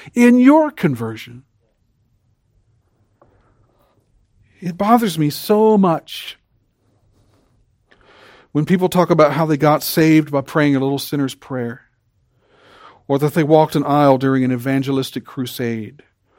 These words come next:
or signed a pledge card. Do yourself a favor and, and, and look beyond those things already. See, God saved you in spite of what you did,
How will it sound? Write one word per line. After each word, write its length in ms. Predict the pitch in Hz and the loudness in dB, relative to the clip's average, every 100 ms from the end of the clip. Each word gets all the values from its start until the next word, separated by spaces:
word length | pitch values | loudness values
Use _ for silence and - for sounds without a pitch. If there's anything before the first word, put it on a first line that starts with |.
| _ _ | _ _
or 120 | 131 | -8
signed 300 | 131 156 151 | -4 0 2
a 40 | 135 | 0
pledge 420 | - 151 143 - | 0 2 2 -2
card. 460 | - 123 113 135 _ _ _ _ _ _ _ _ _ _ _ _ _ _ _ _ _ _ _ _ - | -8 -8 -8 -14 _ _ _ _ _ _ _ _ _ _ _ _ _ _ _ _ _ _ _ _ -2
Do 100 | 214 | 0
yourself 400 | 311 - 220 165 | 2 2 2 0
a 60 | |
favor 460 | - 147 131 120 123 | -2 2 2 0 -4
and, 220 | 131 131 127 | -4 -4 -4
and, 300 | 131 131 - - | -4 -4 -6 -4
and 220 | 135 135 | -2 0
look 280 | 143 214 170 | 0 0 0
beyond 340 | 170 156 156 | 2 4 2
those 220 | 139 123 | 0 -4
things 260 | - 123 120 | -6 -6 -6
already. 460 | 120 120 117 117 _ _ _ _ _ _ _ _ _ - | -10 -12 -12 -16 _ _ _ _ _ _ _ _ _ -12
See, 160 | - | -2
God 260 | 156 202 285 | 4 6 6
saved 380 | - 247 208 160 | 6 6 6 4
you 120 | 185 | -2
in 140 | 160 | -2
spite 460 | - - 196 202 196 | -4 -4 2 6 6
of 120 | 139 | 4
what 180 | 143 143 | 0 -2
you 60 | 131 | -4
did, 380 | 123 113 120 | -4 -4 -8